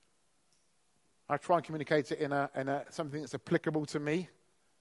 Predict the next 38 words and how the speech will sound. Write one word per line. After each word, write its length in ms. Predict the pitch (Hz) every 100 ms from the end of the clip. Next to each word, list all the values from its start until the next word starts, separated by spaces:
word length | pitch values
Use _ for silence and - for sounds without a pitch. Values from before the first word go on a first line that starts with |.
| _ _ _ _ _ _ _ -
And 100 | 143
I 60 | 214
actually 260 | - 160
think 180 | 139 123
it's 160 | 143 -
who 140 | 139
I'm 140 | 135 127
meant 320 | 127 - -
to 100 | -
be." 280 | 113 156 107 - _ _ _ _ _ _ _ _ _ _ _ -
And 80 | 131
so 120 | 160
it's 120 | 135
become 420 | 143 - 202 180
from 160 | 156 156
being 300 | 156 151 147
a 180 | 143 135 - _
terrifying 580 | - 220 208 - 180 170
prospect, 540 | - 202 - 135 151 -
and 80 |
I 60 | 220
still 320 | - 370 349
get 200 | 233 -
proper 240 | 151 - 131
nervous. 480 | 117 117 180 - _ _ _ _ _ -
I 40 |
said 280 | 214 - -
to 60 | 226
you 40 |
this 120 | 170
morning, 200 | 214 151
my 100 | 147
stomach 280 | 143 - 175
feels 80 | 180
like 140 | 170
a 40 | 196
washing 400 | 220 240 190 165
machine. 320 | 131 113